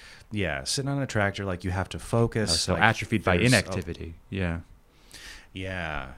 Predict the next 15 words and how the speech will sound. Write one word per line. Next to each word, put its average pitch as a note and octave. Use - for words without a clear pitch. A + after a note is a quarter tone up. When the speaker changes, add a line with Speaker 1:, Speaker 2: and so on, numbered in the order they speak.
Speaker 1:
yeah. C#2+
So D#2+
it's D#2
a, D#2+
it's, -
it's -
a, F2+
it's -
a F#2+
weird A2+
conundrum F2
facing, D2+
facing E2
the D#2
modern D#2+